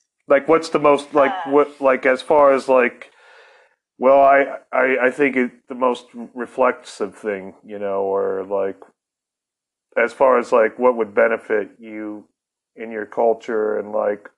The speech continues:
Speaker 1: and other black people that are <clears throat> listening and, uh, maybe they're, like, you know, just kind of out there and just drifting off like, you know, a lot of people are and don't really know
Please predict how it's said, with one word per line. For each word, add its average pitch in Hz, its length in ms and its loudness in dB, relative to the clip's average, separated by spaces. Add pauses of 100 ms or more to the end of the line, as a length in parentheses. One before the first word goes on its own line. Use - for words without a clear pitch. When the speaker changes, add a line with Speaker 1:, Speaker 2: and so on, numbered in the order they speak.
(120)
Speaker 1:
and 107 180 -14
other 110 200 -4
black 110 380 -2
people 107 360 -6
that 104 220 -2
are 104 340 -4 (1400)
<clears throat> 151 500 0
listening 151 560 2
and, 131 180 0
uh, 127 440 4 (320)
maybe 151 300 2
they're, 156 300 4
like, 151 360 2
you 156 80 0
know, 151 420 2
just 151 240 -2
kind 156 220 0
of 143 120 2
out 156 280 2
there 139 280 6
and 131 120 0
just 135 180 -4 (220)
drifting 143 420 2
off 139 260 4
like, 139 420 2
you 147 80 -4
know, 143 180 4
a - 20 6
lot 139 240 4
of - 100 -4
people 117 320 -2
are 117 320 4
and 113 220 -6 (300)
don't 127 180 -2
really 127 220 0
know 127 360 2